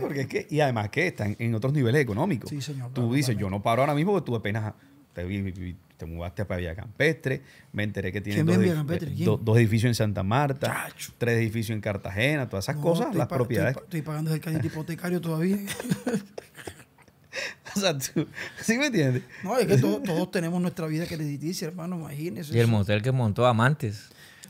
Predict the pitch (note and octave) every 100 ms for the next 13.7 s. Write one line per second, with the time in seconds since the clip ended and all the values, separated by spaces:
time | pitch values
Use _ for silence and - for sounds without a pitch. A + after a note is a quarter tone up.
0 | B2+ G3 A#3+ A3+ B3 A3 G#3+ G#3 B3 B3+
1 | - - - - D#3 E3 F3+ G3 F3+ G3+
2 | - C#3+ C3+ C#3 C3 C3+ - G2+ G2 G2+
3 | G#2 B2 B2 C3+ G#2 G2 A2+ C#3 D3+ A#3+
4 | A3 A3+ C#4 D4 C#4+ B3 C4 A#3 G#3+ -
5 | - _ _ _ _ - _ - _ -
6 | F3 F3 F3+ F3+ F3+ F#3 F3+ E3 G3 G3+
7 | F3+ F3 E3+ C#3 C3 - A2+ A2+ G#2 A#2
8 | D3+ G#2+ B2 E3 F3 C#3 C3+ D#3 E3 F3+
9 | F3 E3+ F3+ E3 C#3+ C#3 A#2+ A#2+ C#3+ A#2+
10 | A#2+ G#2+ C#3 C3+ G#2+ G2 - - - G3
11 | E3+ - - - - F#3+ F#3 G3 G#3 A#3
12 | F#3+ D#3 D3 G#3+ F3 - E3+ D3+ - D3
13 | A3 G#3 G3+ F3+ E3+ C#3